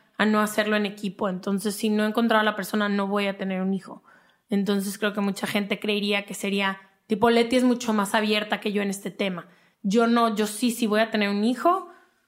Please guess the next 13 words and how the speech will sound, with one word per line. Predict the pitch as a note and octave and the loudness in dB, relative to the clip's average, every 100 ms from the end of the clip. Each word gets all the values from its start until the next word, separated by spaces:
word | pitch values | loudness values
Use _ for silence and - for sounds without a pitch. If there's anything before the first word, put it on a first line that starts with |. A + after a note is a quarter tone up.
| _ _ _ _ | _ _ _ _
trataré | A3 G3+ G3+ F#3+ F#3+ G3+ A3 C4 G4 - - _ | 4 4 4 2 4 4 4 2 -2 -10 -20 _
de | G3+ F#3+ F#3+ | 0 2 2
hacerlo | F3+ F#3 - G3+ G3 G#3 G3+ | 0 -2 -2 -2 0 0 0
en | G3+ | 0
equipo | G3 - G3+ G#3+ | -4 -4 -4 0
lo | G#3 G3 | 0 0
más | F#3+ - | -2 -4
posible. | G3 - G3 F3+ F#3 - _ _ _ _ _ _ _ _ _ | -10 -4 -4 -4 -8 -12 _ _ _ _ _ _ _ _ _
¿Qué | A3+ | -4
otra | A3 A#3 | 0 -2
cosa | - A3+ A#3+ | -2 -2 0
le | A3+ | -2
sorprendería? | A3+ A3 - A3 G#3 G#3 - G2+ G2 - _ | -2 -8 -6 -4 -2 0 0 -2 -6 -14 _